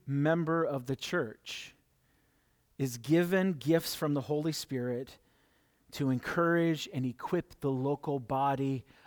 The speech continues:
of believers. Remember last week I said, if this is your ho-, home church, it is not an accident that you're here.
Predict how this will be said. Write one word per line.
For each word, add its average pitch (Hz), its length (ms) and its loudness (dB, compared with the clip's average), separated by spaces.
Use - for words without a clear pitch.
of 127 140 -2
believers. 139 440 2
Remember 143 340 0
last 143 380 2
week 165 200 -2
I 139 100 0
said, 135 400 -2
if 196 280 6
this 196 300 8
is 175 260 2
your 165 220 4
ho-, 175 320 -2
home 175 280 0
church, - 580 -2
it 165 100 4
is 165 180 6
not 165 300 8
an 185 120 4
accident 180 520 0
that 151 220 0
you're 151 100 -2
here. 143 420 0